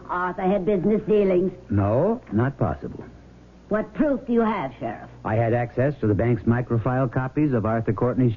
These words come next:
Speaker 2: checks, and I found that over a period of thirty months, checks of various high denominations were made out to one William Crosby.
Speaker 1: Then how did you proceed, Sheriff?
Speaker 2: Well, my next step was to go on our radio station and make an appeal.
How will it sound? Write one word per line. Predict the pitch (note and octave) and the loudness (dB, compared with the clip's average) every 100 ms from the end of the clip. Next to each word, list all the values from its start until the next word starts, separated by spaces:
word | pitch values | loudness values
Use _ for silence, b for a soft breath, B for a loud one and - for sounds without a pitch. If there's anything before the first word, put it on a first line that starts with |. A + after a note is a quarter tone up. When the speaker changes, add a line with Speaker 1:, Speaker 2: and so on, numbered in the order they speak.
| - | 0
Speaker 2:
checks, | E3 - - - - B B B B B | -2 -2 -12 -20 -20 B B B B B
and | F2 F#2+ | -2 0
I | G#2+ | 0
found | A#2+ A2 A#2 D3+ | 0 -2 0 2
that | A#2 | 2
over | F#2+ F#2+ F#2+ | 2 2 2
a | F2+ | 2
period | G#2+ G#2+ A#2+ G#2+ | 2 4 4 2
of | G2+ G2 - | 0 0 0
thirty | A2+ D3 | 4 4
months, | B2+ F3+ - - - B B B B - | 4 2 -4 -14 -20 B B B B -4
checks | A#2+ - | -4 -2
of | A2+ | 0
various | F#2+ B2+ C3+ C#3+ C3+ - - - | 2 4 4 4 2 -2 -14 -8
high | G#2+ A#2+ C3 | -4 0 2
denominations | B2+ C3+ C3+ C#3 C3+ D#3+ E3 | 4 6 8 6 4 2 4
were | A#2 | 6
made | A2+ A#2 A2+ | 6 6 4
out | B2 D3+ - | 0 -4 0
to | A2 | 4
one | G2+ F#2 A2+ C3 D3 D3+ - | 4 4 6 6 6 4 4
William | G#2 A2 A2+ A2+ A#2 | 4 6 6 6 4
Crosby. | - F2+ D#2 D2+ F3+ - - - | 4 2 2 0 -4 -4 -10 0
Speaker 1:
Then | G3 A3 | 2 2
how | A3 G#3+ | 0 0
did | G3+ F#3 | 0 2
you | F3 | 0
proceed, | D#3 F#3 - E3+ B2 | 2 0 4 2 2
Sheriff? | C3+ A#2 G2 - - - - | 0 -2 -2 -8 -18 -12 -2
Speaker 2:
Well, | F2+ | 2
my | E2 F2+ | 4 4
next | F#2+ A2 - | 4 2 0
step | D#3+ - | -2 0
was | A2 G2+ - | -2 -2 -2
to | G2 | 0
go | F#2 G2+ | 4 4
on | G#2 B2 | 4 4
our | C3+ | 4
radio | F#3 G#3 D3 | 2 2 2
station | G#2 F#2+ E2 G#2 | 2 0 0 2
and | A2 | 4
make | A#2 | 4
an | C#3+ | 2
appeal. | D3+ C#3 E2 - | 4 2 2 -4